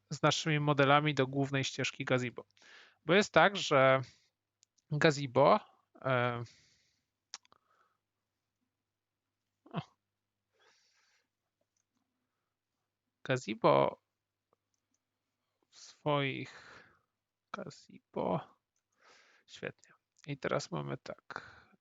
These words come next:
e, o, świetnie. Tak, tu nam pokazuje, że Gazebo ma jakieś swoje tam ścieżki dostępu, w których szuka modeli, tak? Gaze-, Gazebo Model Path. Czyli on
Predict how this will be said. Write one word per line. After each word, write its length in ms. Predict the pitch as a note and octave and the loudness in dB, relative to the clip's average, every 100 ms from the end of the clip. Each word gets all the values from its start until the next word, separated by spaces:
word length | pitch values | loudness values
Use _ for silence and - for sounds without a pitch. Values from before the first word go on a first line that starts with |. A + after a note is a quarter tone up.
| _ | _
e, 540 | - D#3 D3+ C#3+ C#3+ C#3 - _ _ _ _ _ _ _ _ _ _ _ _ _ _ _ _ _ _ _ _ _ _ _ _ _ _ _ _ _ B3+ _ _ _ _ _ _ _ _ | -14 -10 -8 -8 -8 -10 -12 _ _ _ _ _ _ _ _ _ _ _ _ _ _ _ _ _ _ _ _ _ _ _ _ _ _ _ _ _ _ _ _ _ _ _ _ _ _
o, 160 | - - | -8 -8
świetnie. 380 | - - - _ _ - _ _ _ _ | -8 -10 -10 _ _ -20 _ _ _ _
Tak, 300 | A3 B3+ - - _ | 4 4 0 -12 _
tu 120 | B3+ | 0
nam 200 | C#4+ C4+ | 2 2
pokazuje, 720 | G#3 G3+ F#3 F3+ F#3 F3+ F3 | 0 2 2 4 6 6 6
że 220 | D#3 E3 D#3 | 4 2 4
Gazebo 440 | D#3+ D3+ F3+ F3+ | 2 2 0 2
ma 200 | D#3 E3 | 4 4
jakieś 260 | E3+ - D3 | 2 -2 -8
swoje 320 | - E3 D3+ | 0 2 2
tam 220 | C#3+ C3+ | 0 -2
ścieżki 460 | - - C#3+ - D3 | -4 -4 -4 -4 -10
dostępu, 640 | C3+ - A2+ A#2 G#3+ B3+ | -10 -6 -8 0 0 0
w 80 | - | -2
których 280 | - F#3 E3 | -2 -2 0
szuka 300 | - - D#3 | -6 -2 0
modeli, 380 | D3 C3 A#2 - | 2 2 2 0
tak? 200 | - C#3 | -4 -4
Gaze-, 440 | C#3+ B2+ B2 C#3+ C#3 - | 0 -2 0 -2 -2 -2
Gazebo 540 | - C3+ C#3+ C#3 C#3 B2+ | -2 0 -2 -2 0 0
Model 400 | B2 A#2+ A#2+ A#2+ | -2 0 -2 -2
Path. 320 | - - - _ _ | -4 -6 -8 _ _
Czyli 260 | - F3+ - | -2 -2 2
on 280 | G#3+ G#3+ | 0 -2